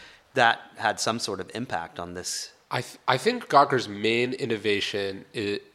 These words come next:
Speaker 2: and this is probably, it's too, it's too much to put solely on them,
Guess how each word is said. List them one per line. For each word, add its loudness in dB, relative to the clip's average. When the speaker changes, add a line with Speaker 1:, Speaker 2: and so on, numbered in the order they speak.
Speaker 2:
and -6
this 0
is -2
probably, -2
it's -4
too, 0
it's -4
too 0
much 4
to -2
put -2
solely 2
on 2
them, 0